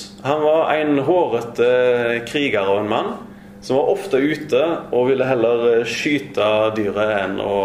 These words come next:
være hjemme og koke det. Og nå hadde altså Esau vært ute, så står det, Esau kom hjem fra marken, og han var utmattet. Ingen fangst, med andre ord. Esau sa til Jakob, "Jeg ber deg, la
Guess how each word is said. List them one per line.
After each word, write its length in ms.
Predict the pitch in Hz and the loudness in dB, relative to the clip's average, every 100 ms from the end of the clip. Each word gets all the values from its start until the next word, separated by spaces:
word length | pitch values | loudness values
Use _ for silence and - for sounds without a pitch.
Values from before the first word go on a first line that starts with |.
| 98 | 0
være 180 | 98 107 | -2 -4
hjemme 220 | 104 87 | -4 -6
og 300 | 85 90 92 | -6 -6 -6
koke 300 | - 104 90 | -8 -6 -6
det. 100 | 80 - - - - - - - - - - - - - - | -6 -10 -14 -20 -20 -20 -20 -20 -20 -20 -20 -20 -20 -20 -4
Og 80 | 131 | 0
nå 120 | 170 180 | 0 0
hadde 220 | 190 185 190 | 0 0 0
altså 240 | 123 185 | -2 0
Esau 300 | 170 120 143 | 0 0 -2
vært 400 | 143 143 139 143 | 0 0 2 0
ute, 240 | 135 120 87 90 | 0 -2 -2 -4
så 100 | 131 | -8
står 240 | - 113 104 | -2 0 2
det, 80 | 127 156 | 0 -2
Esau 220 | - 143 139 | 0 -2 0
kom 280 | 135 143 | 0 0
hjem 260 | 139 127 139 | 0 -2 -2
fra 160 | 135 135 | -2 -2
marken, 520 | 101 - - 113 151 - - - - - - - - | -2 -6 -4 -4 -4 -8 -18 -20 -20 -20 -20 -20 -8
og 80 | - | -4
han 140 | 127 | 0
var 180 | 135 - | 0 0
utmattet. 800 | 120 135 123 104 - 87 - - - - - - - | -2 -2 -4 -6 -4 -6 -6 -18 -20 -20 -20 -20 -10
Ingen 300 | - 123 127 131 | -4 -2 -2 -4
fangst, 440 | 107 110 - - | -4 -4 -8 -8
med 100 | 107 | -6
andre 260 | 101 90 85 | -4 -6 -8
ord. 120 | - - - - - - - | -12 -20 -20 -20 -20 -20 -6
Esau 420 | - 165 - 170 175 | -2 -2 0 -2 0
sa 560 | - 151 143 160 156 - | 0 0 0 -2 -6 -4
til 160 | 147 120 | -2 0
Jakob, 460 | 120 - 104 - - - - - - - - - | 0 0 -2 -4 -12 -18 -20 -20 -20 -20 -20 -4
"Jeg 240 | 123 151 147 | -2 -2 0
ber 280 | 139 156 156 | 0 2 2
deg, 380 | 117 101 98 - | 0 -2 -6 -4
la 300 | 127 151 | 0 2